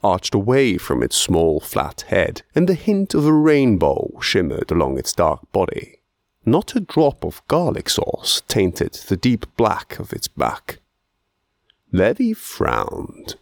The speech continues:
If the beetle had not been hit by the innards of his wrap suddenly raining from the skies, what was it doing on that mountain of cabbage?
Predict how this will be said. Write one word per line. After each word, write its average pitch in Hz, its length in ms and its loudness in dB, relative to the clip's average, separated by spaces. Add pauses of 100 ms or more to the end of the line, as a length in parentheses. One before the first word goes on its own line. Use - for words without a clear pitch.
(1040)
If - 120 -2
the 87 100 0
beetle 123 540 0
had - 180 -6
not - 180 -2
been 98 140 0
hit - 580 -4
by 92 160 2
the 76 160 -4
innards 73 400 -2
of - 140 0
his - 260 -6
wrap - 400 -2
suddenly 82 500 -2
raining 104 600 2
from 80 220 -2
the 62 80 -4
skies, - 760 0 (320)
what 196 240 2
was 233 220 0
it 117 100 2 (160)
doing 170 540 2
on 90 160 -2
that - 280 -2
mountain 117 520 0
of - 220 -8
cabbage? - 680 -4